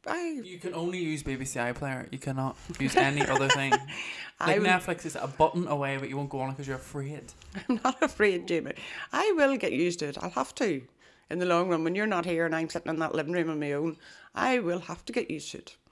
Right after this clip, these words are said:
Speaker 1: So there you go.
Speaker 2: You will. And I'm leaving in t-, in a while. Two weeks?
Speaker 1: Two weeks.
Speaker 2: Well, whenever this is recorded, it depends. Um, we're gonna move on, Gillian, and I have a couple of odd questions, just to,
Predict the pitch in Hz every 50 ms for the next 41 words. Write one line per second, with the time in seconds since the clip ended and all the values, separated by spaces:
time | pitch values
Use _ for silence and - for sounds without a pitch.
0 | _ - - - - - - - - _ _ _ - - - - 262 - 127 123
1 | - - - - - - _ _ - 143 139 135 135 131 131 - - - - 139
2 | 139 139 139 139 135 139 135 143 143 143 139 - - - - _ _ _ _ _
3 | _ _ _ _ - 147 143 143 143 - - _ _ _ _ - 143 143 143 139
4 | 139 135 135 147 160 - _ _ _ _ - - 156 151 170 190 - - - -
5 | _ _ _ - - 381 359 339 339 330 - - - - - _ _ _ _ _
6 | _ - _ - - 151 143 143 147 143 139 131 135 135 131 123 127 - 135 117
7 | 117 117 117 - - - 156 - 135 139 143 131 123 135 135 - - - - -
8 | - - _ _ - _ _ _ _ _ - 285 254 247 247 247 226 - - -
9 | 208 208 277 339 415 392 254 214 - 131 131 135 135 135 135 - - 156 147 147
10 | 143 139 139 139 156 - _ - 143 143 143 139 139 139 139 139 139 - _ _
11 | _ _ _ _ _ - 156 156 190 196 196 202 202 180 165 151 143 139 - -
12 | _ _ _ _ _ _ _ - 139 131 127 131 131 131 - - - 135 123 127
13 | - - 147 139 143 170 165 - - - - - - - - 147 139 135 -